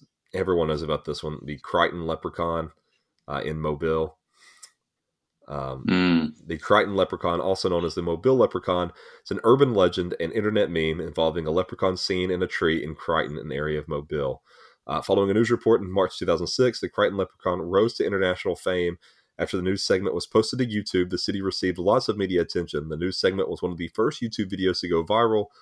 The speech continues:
Speaker 1: and now it has more than twenty-five million views. And, uh, of course, they have the
Speaker 2: Tell you what, man, these people are smart. I'll give it to 'em. They're
Speaker 1: <laughs>
Speaker 2: smart.
Speaker 1: Uh, the amateur sketch was so funny when that first, I mean, it was literally just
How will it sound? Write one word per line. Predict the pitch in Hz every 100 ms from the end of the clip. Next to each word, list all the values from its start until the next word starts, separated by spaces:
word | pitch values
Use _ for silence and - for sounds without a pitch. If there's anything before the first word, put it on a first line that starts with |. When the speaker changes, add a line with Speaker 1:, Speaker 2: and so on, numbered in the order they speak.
| _ _
Speaker 1:
and | -
now | 85 85
it |
has | 92 85
more | 85
than | 78
twenty-five | - 101 98 90 87 82
million | 76 76 76 73
views. | 69 65 64 62 - - - _ _ _
And, | 71 67
uh, | 69 67
of | -
course, | 82 -
they | 76
have |
the | 73
Speaker 2:
Tell | 76 104
you |
what, | 131 120
man, | 101 101 101
these | 104 101
people | - 113 120
are | 123
smart. | - 147 165 110 -
I'll | 104 104
give | 123 143
it | -
to |
'em. | 117 113 110 -
They're | 95
Speaker 1:
<laughs> |
Speaker 2:
smart. | - 143 156 135 - - - - 151 - - -
Speaker 1:
Uh, | - 104
the | 95 98
amateur | 95 110 117 95
sketch | - - 85 82 -
was | 80
so | - 76 73
funny | - 73 71 67
when | 80 78
that | 73 - -
first, | 78 73 -
I | 87
mean, | 87
it |
was | 87 82
literally | 92 87 85
just | 80 76 -